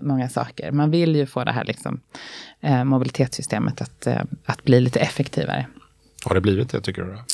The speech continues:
Speaker 1: Ja, men mycket har ju hänt. Ibland tycker man att saker går väldigt långsamt. Men när jag tittar tillbaka på när jag började jobba med det här så, så har ju det hänt jättemycket, absolut. Så det har skett en utveckling.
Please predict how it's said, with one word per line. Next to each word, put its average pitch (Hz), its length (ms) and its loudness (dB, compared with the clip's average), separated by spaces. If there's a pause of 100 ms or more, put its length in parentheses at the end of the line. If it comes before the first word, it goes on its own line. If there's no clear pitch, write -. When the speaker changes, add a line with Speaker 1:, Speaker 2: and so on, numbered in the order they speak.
(1000)
Speaker 1:
Ja, 151 320 0
men 170 180 0
mycket 175 300 0
har 131 120 2
ju 123 100 2
hänt. 131 480 -2
Ibland 160 300 2
tycker 147 220 0
man 139 120 2
att 139 100 0
saker - 240 -6
går 143 120 0
väldigt 139 180 0
långsamt. 135 320 2
Men 151 140 2
när 151 60 4
jag 147 140 2
tittar 156 160 0
tillbaka 160 460 0
på 156 100 2
när 139 100 6
jag 120 100 4
började 131 380 4
jobba 143 260 2
med 139 140 0
det 135 40 2
här 131 260 2
så, 131 480 0
så 139 120 4
har 117 180 2
ju 120 60 2
det 131 60 2
hänt 123 240 -2
jättemycket, 135 520 -6
absolut. - 720 -4
Så - 220 2
det - 200 4
har 143 140 8
skett - 300 -6
en 147 80 4
utveckling. 139 600 -2